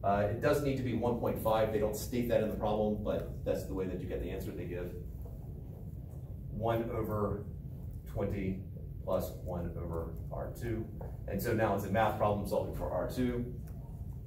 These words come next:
So this becomes one eighth is equal to point five times one twentieth plus one over R two.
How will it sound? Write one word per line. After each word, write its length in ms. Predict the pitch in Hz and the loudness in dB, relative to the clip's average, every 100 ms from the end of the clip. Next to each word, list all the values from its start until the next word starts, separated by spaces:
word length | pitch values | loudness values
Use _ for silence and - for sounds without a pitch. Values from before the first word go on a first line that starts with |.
| - - - - - - - - - - - | -8 -8 -10 -10 -8 -8 -8 -8 -8 -8 -6
So 140 | - 117 | -2 0
this 180 | 113 | 2
becomes 380 | 110 - 107 98 - | 2 2 2 2 0
one 460 | 110 107 104 101 104 - - - - | 0 2 4 2 0 -4 -6 -6 -4
eighth 280 | 107 104 - - - | -2 -2 -4 -8 -4
is 160 | 95 107 | -4 -2
equal 200 | 104 101 | -4 -4
to 100 | 101 | -4
point 340 | - 98 98 - - | -2 -2 -2 -2 0
five 460 | 104 101 101 98 | 2 4 2 2
times 300 | 98 92 85 - - | 0 -2 -2 -6 -6
one 340 | 98 92 - - - - - - | -2 0 -2 -4 -8 -8 -8 -8
twentieth 560 | - - 98 98 - - | -6 -4 -2 -4 -4 -6
plus 160 | - - | -6 -6
one 220 | 90 87 | -4 -4
over 200 | 80 - | -4 -4
R 160 | - - - | -6 -6 -6
two. 220 | - | -6